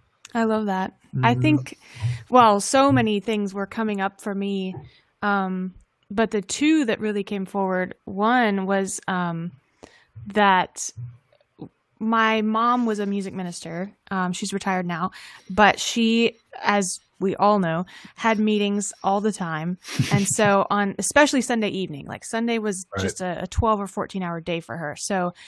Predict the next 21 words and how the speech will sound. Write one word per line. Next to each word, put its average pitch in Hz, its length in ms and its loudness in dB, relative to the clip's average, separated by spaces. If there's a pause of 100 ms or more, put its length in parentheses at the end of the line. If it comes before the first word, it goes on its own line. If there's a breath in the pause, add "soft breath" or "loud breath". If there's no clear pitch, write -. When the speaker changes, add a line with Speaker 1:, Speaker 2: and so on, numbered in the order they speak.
(160 soft breath)
Speaker 1:
my 196 120 -2
dad 214 420 2
would 202 80 -2
always 190 240 -2
make 180 180 -8
breakfast 185 400 -8
for 190 80 -8
dinner 185 320 -4
on 190 140 -4
Sunday 185 300 -4
evening, 202 440 -2
and 180 140 -2
she - 140 0
would 190 200 2
come 196 160 0
Speaker 2:
Yes. 180 80 -4
Speaker 1:
home 196 300 4
and 185 140 2
we 185 120 2
would 180 160 -2
share, 180 480 0